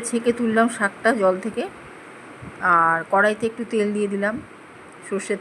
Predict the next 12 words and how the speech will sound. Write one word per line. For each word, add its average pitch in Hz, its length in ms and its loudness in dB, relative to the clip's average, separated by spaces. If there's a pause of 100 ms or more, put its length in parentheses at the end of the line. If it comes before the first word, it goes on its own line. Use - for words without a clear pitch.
তেল। 190 140 -2 (2500)
সর্ষের 240 380 -2
তেলের 262 280 2
মধ্যে 214 200 2 (140)
যেই 233 240 2
মূলোটা 220 380 2
আমি 214 180 -2
স্লাইস 190 360 2
করে 208 200 -4
সেদ্ধ 190 200 -6 (120)
করলাম, 196 280 0 (500)
সেই 214 180 -2